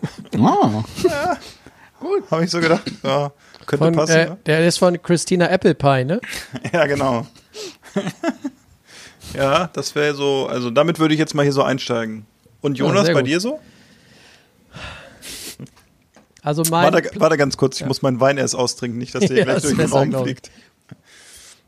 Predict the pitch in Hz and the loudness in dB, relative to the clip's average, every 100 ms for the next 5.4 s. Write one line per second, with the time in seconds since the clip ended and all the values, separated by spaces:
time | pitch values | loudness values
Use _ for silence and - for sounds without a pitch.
0 | _ _ _ _ _ _ _ _ _ _ | _ _ _ _ _ _ _ _ _ _
1 | _ _ _ 160 156 160 156 _ _ _ | _ _ _ -12 -10 -10 -14 _ _ _
2 | _ _ _ _ _ _ _ _ _ - | _ _ _ _ _ _ _ _ _ -10
3 | 147 160 160 165 160 - 180 170 180 160 | 0 0 2 2 2 0 -2 -2 -2 -2
4 | 170 156 156 190 202 185 196 185 180 185 | -2 0 2 0 2 0 0 -2 0 -2
5 | - 180 175 | -2 -4 -6